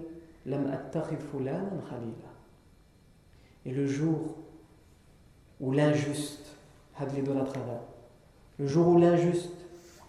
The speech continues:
se mordra les doigts par regret, yani le jour du, de la résurrection, il va se mordre les doigts. Et il va dire, « Si seulement j'avais suivi le chemin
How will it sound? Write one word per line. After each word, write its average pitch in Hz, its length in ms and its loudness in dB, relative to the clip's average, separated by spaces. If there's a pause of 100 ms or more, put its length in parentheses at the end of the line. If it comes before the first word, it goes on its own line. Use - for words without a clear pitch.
se - 160 -6
mordra 147 880 0 (240)
les 135 160 -2
doigts 123 360 -2 (680)
par 131 240 -4
regret, 135 320 -2 (180)
yani 127 220 -6
le 127 120 -2
jour 131 160 -4
du, 127 120 -4
de 135 260 -4
la 127 80 -2
résurrection, 123 460 -6 (320)
il 143 60 -6
va 151 100 2
se 151 140 0
mordre 175 640 8
les 156 100 6
doigts. - 280 -4 (2000)
Et 156 80 6
il 156 100 6
va 170 120 8
dire, « 220 320 6 (1160)
Si - 420 -6
seulement 87 920 2 (1200)
j'avais 147 240 -2
suivi 156 400 -2
le 165 120 0
chemin 147 520 -4